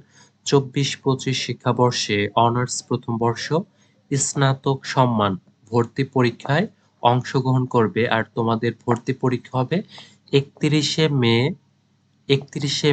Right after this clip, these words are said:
মে। তো একত্রিশে মে হচ্ছে তোমাদের ভর্তি পরীক্ষা হবে। তো তোমরা যারা ভর্তি পরীক্ষা দেবে, তোমাদের সিট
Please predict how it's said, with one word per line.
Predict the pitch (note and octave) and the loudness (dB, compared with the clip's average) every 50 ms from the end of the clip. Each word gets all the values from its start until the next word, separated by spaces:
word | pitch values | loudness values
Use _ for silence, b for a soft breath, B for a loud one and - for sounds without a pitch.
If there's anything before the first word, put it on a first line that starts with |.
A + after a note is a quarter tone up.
| C3+ A#2+ | 2 2
মে। | A2 G2+ F#2 F2 - _ _ _ _ _ _ _ | 0 0 0 -2 -4 _ _ _ _ _ _ _
তো | A#2 A2 G#2+ G#2 G#2 - - | 0 0 0 0 -2 -2 -2
একত্রিশে | C3 B2+ - _ - B2+ C#3+ C#3 - D3 | -2 -2 -2 _ -6 -6 -4 -4 -2 0
মে | C#3+ C#3 C3 C3 | 0 2 2 2
হচ্ছে | B2 B2 - C3+ | 0 0 -4 -4
তোমাদের | B2+ B2+ B2 A#2 A#2 A2+ B2 A#2 A#2 - | -4 -2 0 -2 0 0 -2 -4 -4 -2
ভর্তি | - A#2 - - B2+ | -4 -4 -2 -2 -4
পরীক্ষা | B2 - - A#2 A#2 A#2 - _ B2+ | -4 0 0 0 0 -2 -4 _ -4
হবে। | B2 B2 - D3+ F3+ F3+ B B B B B B B | -4 -2 0 -2 -2 -2 B B B B B B B
তো | - B2 | -6 -2
তোমরা | - - B2+ C3 C#3+ C#3 | 0 2 2 4 2 2
যারা | C3+ D3 D3 D3 C#3+ C3 - | 2 2 0 0 -2 0 0
ভর্তি | B2+ B2+ - _ - C3+ | -2 -2 0 _ -4 -4
পরীক্ষা | C3+ - C3+ B2+ B2 B2 - - | -2 0 0 0 0 0 -2 -6
দেবে, | B2+ - B2 A2 G2+ G#2 G2+ G#2 | -2 0 -2 0 0 0 -2 0
তোমাদের | - A2+ A2 A2 A2 A#2+ A#2 | 0 0 0 0 0 -2 -4
সিট | - - - - - D3 C#3+ | -6 -8 -8 -4 -6 -6 -6